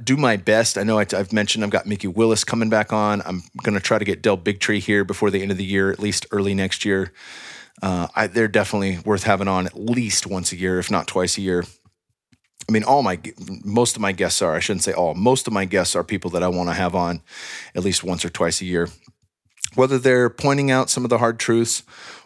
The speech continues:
or whether they're already in the service of, um, making things right and doing it correctly and, and, uh, living in harmony with all that is. Jared is living in harmony with all that is.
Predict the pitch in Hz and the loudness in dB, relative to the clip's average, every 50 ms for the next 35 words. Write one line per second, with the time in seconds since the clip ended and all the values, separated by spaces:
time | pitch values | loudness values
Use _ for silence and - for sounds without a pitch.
0 | _ _ 107 107 104 98 95 107 110 107 110 104 98 107 101 101 - - 110 113 | _ _ 2 4 4 4 4 2 2 4 2 2 4 4 4 4 2 2 2 4
1 | 110 104 104 104 104 98 - 107 104 101 98 95 92 - - 113 101 98 98 92 | 4 4 2 2 0 -2 -2 0 0 2 2 0 0 0 2 2 2 2 2 0
2 | - - - - 98 98 95 95 92 92 90 - - - _ _ _ _ _ _ | 0 -2 -2 0 0 2 2 2 2 0 -2 -6 -12 -16 _ _ _ _ _ _
3 | _ _ _ - _ _ _ _ - 98 95 95 95 92 90 90 87 85 80 80 | _ _ _ -20 _ _ _ _ 0 0 2 2 2 0 0 -2 -2 -4 -4 -8
4 | 80 - _ _ _ _ _ _ _ _ _ _ _ _ - 110 107 113 113 - | -12 -16 _ _ _ _ _ _ _ _ _ _ _ _ -2 2 2 2 2 0
5 | - 107 92 - 107 101 95 87 85 95 95 92 73 - - - - - - 101 | -2 -4 -2 -2 0 0 0 0 0 0 0 0 -2 -4 -10 -18 -20 -10 -6 -6
6 | 98 92 110 101 101 98 95 - - - 98 95 90 92 - 98 92 92 90 87 | -2 0 0 0 0 0 -2 -4 -4 -2 0 0 0 0 -2 -2 -2 0 0 -2
7 | 90 90 - 95 92 92 90 85 90 87 85 85 92 107 101 107 104 92 90 - | -4 -4 -4 -4 -2 -2 -2 0 0 0 0 0 0 0 0 0 -2 -2 -2 0
8 | - 101 95 95 92 92 95 95 90 90 - - 98 98 95 92 90 87 - - | 0 0 0 0 0 -2 -2 -4 -6 -8 -10 -4 -2 0 0 0 -2 -4 -8 -12
9 | - - - 92 92 87 92 85 95 92 85 82 - - - - - - - - | -12 -2 0 0 2 2 0 0 0 0 0 0 -2 -6 -12 -16 -16 -16 -14 -14
10 | - - - - _ _ _ _ - - _ _ _ _ _ _ _ - 123 131 | -16 -18 -18 -20 _ _ _ _ -20 -20 _ _ _ _ _ _ _ -2 4 6
11 | 135 139 139 123 117 107 110 120 113 110 104 104 98 92 107 98 95 92 92 95 | 6 6 6 6 4 2 2 2 2 2 2 2 2 2 2 2 2 2 0 -2
12 | 90 90 104 95 90 87 87 90 92 87 - - | 2 4 4 4 4 2 0 0 2 0 0 -2